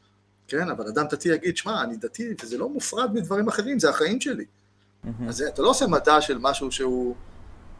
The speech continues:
Speaker 2: כן.
Speaker 1: חלק מ-, ממשהו גדול יותר, או אתה לא יכול להבין את הדבר הזה מבלי שאתה מבין את הדבר הגדול יותר שנקרא האדם.
Speaker 2: מהמם.
Speaker 1: ואני מקווה שיום אחד אני אגיע גם, אה, לכתוב את הספר שמתעסק בשאלות האלה.
Speaker 2: אז,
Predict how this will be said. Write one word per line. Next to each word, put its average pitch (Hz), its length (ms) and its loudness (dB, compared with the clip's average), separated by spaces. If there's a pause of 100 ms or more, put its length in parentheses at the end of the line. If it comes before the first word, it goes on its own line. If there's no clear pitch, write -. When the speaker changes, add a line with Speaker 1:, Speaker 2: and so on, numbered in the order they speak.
(1040)
Speaker 2:
כן. 117 100 -2
Speaker 1:
חלק 170 440 6
מ-, 143 280 0
ממשהו 139 320 2
גדול 143 340 8
יותר, 117 300 0
או 104 220 -4
אתה 113 100 -6
לא 131 80 4
יכול 151 240 6
להבין 147 480 2
את 156 80 -4
הדבר 131 260 0
הזה 127 180 -2
מבלי 120 260 -8
שאתה 135 160 -4
מבין 123 220 -6
את 127 80 -8
הדבר 123 320 -2
הגדול 120 360 -2
יותר 120 260 -6
שנקרא 117 520 -4 (560)
האדם. 113 380 -6 (760)
Speaker 2:
מהמם. 110 260 -6
Speaker 1:
ואני 165 120 6
מקווה 247 240 8
שיום 190 200 8
אחד 220 240 6
אני 151 140 4
אגיע 175 220 4
גם, 190 340 0
אה, 190 200 -4
לכתוב 185 360 -4
את 190 100 -6
הספר 190 380 -2
שמתעסק - 440 -10
בשאלות 160 460 -6
האלה. 165 300 -2 (600)
Speaker 2:
אז, - 200 -4